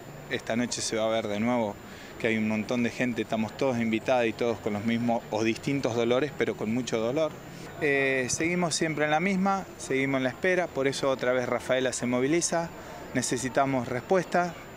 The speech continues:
y necesitamos que sí, que se comprometan. Hemos notado poquitos cambios de algunos, hemos notado un par de senadores que, que ponen énfasis en tomar determinadas decisiones, así que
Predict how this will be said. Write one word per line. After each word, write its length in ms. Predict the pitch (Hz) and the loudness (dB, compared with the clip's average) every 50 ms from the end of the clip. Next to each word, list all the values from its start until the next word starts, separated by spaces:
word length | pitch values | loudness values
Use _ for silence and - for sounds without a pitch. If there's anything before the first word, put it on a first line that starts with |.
| - - | -4 -2
y 80 | 135 | 0
necesitamos 640 | 135 139 135 - 147 135 151 151 208 208 214 208 - | 0 0 0 0 -2 -2 0 0 2 2 2 0 0
que 100 | - 170 | 0 0
sí, 220 | - - 131 107 104 - - - - - - | 0 0 -2 -2 -4 -6 -12 -16 -16 -6 -4
que 80 | 147 | -4
se 160 | 131 - 143 - | -2 -2 0 0
comprometan. 680 | 156 147 139 127 143 147 139 131 120 - - 107 101 - - - - - - - - | 0 0 2 2 2 2 2 2 2 0 -2 -4 -4 -6 -10 -14 -14 -14 -14 -6 -2
Hemos 300 | 160 165 190 190 165 151 | 2 2 4 4 4 2
notado 420 | 170 170 - - 208 233 247 240 | 2 2 4 6 6 6 6 4
poquitos 480 | 220 - - 160 - - 185 - 185 160 | 2 2 0 -2 0 -2 0 0 0 0
cambios 400 | - - 170 151 147 135 131 127 | 4 4 4 4 6 4 4 4
de 80 | 127 | 4
algunos, 580 | 127 131 135 160 202 220 214 220 226 226 - - - - - - - - - - | 4 4 4 4 4 4 4 4 2 0 -2 -8 -12 -12 -14 -12 -12 -12 -6 -2
hemos 260 | 143 135 139 139 135 | 0 0 2 2 2
notado 840 | 135 135 123 - 139 139 139 139 135 135 131 127 127 123 120 117 117 - - - - - - | 2 0 2 4 4 6 6 6 6 6 6 6 6 4 4 2 0 -4 -10 -12 -14 -12 -6
un 160 | - 139 131 123 | -4 -2 -2 2
par 300 | - 139 139 139 135 131 | 4 4 6 6 6 4
de 380 | 127 123 120 120 117 113 110 | 4 4 4 4 4 2 2
senadores 680 | - - - 131 131 127 135 143 143 143 139 131 123 - | 0 0 0 2 4 4 4 4 4 4 2 0 -2 0
que, 540 | - 139 127 123 123 120 120 117 117 113 - - - - - | 0 2 4 4 4 4 2 2 0 -2 -4 -8 -12 -8 -6
que 100 | - 131 | -4 -2
ponen 340 | - - 139 131 131 127 135 | 0 0 0 2 0 0 2
énfasis 680 | 139 139 139 127 - 135 123 - - 131 120 117 - - - - - - - | 0 0 0 0 -2 -2 0 0 -2 -2 -2 -2 -4 -6 -10 -14 -14 -6 -2
en 140 | 131 127 123 | -2 -2 2
tomar 340 | - 135 127 135 135 131 127 | 2 2 4 4 4 4 4
determinadas 600 | 123 120 - 123 117 123 123 123 131 127 123 123 | 0 2 2 0 0 2 2 2 4 4 4 2
decisiones, 760 | 120 113 - 143 135 - - 214 208 185 175 175 175 175 - - - - - - - - - - | 2 0 0 0 0 2 4 4 4 4 4 2 -2 -4 -6 -10 -12 -12 -12 -12 -10 -12 -4 -2
así 320 | 127 127 - - - 156 143 | 0 0 2 2 2 2 2
que 600 | - - 147 139 135 131 131 127 123 120 120 117 | 2 2 4 4 4 4 4 2 2 2 0 0